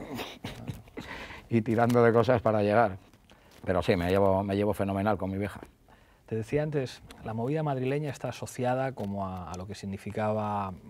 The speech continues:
Speaker 2: los años ochenta y, y el rollo contracultural. Sin embargo, vosotros habéis sido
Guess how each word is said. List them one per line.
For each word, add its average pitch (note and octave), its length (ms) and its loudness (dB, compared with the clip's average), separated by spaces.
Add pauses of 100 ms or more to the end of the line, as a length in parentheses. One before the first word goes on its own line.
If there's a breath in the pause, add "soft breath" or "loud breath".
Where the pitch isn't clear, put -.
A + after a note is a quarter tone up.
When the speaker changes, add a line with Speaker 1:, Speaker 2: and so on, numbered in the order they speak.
(120)
Speaker 2:
los F#2+ 240 -10
años G#2 280 -6
ochenta G#2+ 840 -6
y, F#2+ 180 -8 (360 loud breath)
y G2+ 80 -6
el G2+ 80 -2
rollo G#2 240 -4
contracultural. G2+ 680 -6
Sin G#2+ 140 -6
embargo, B2 260 0
vosotros C3+ 640 -2
habéis G#2+ 260 -6
sido B2 420 -4